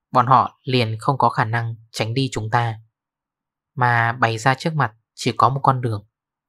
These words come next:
đó chính là cùng chúng ta chính diện quyết chiến.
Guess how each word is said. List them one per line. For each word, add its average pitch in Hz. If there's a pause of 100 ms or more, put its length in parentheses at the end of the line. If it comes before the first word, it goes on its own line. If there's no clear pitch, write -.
(140)
đó 127
chính 143
là 123
cùng 120
chúng 113
ta 123 (120)
chính 117
diện 127
quyết 156
chiến. 107